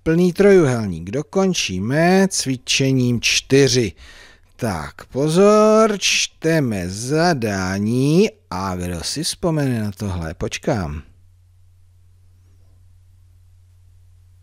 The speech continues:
Pokračuj v řadě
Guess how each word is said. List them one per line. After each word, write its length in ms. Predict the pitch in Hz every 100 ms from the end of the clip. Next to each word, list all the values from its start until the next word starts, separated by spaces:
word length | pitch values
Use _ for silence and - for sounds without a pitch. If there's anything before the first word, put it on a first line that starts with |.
| _ _ - - - - - - - - - - - -
Pokračuj 720 | 160 175 - 254 240 - 113 92
v 60 |
řadě 420 | 87 82 73 57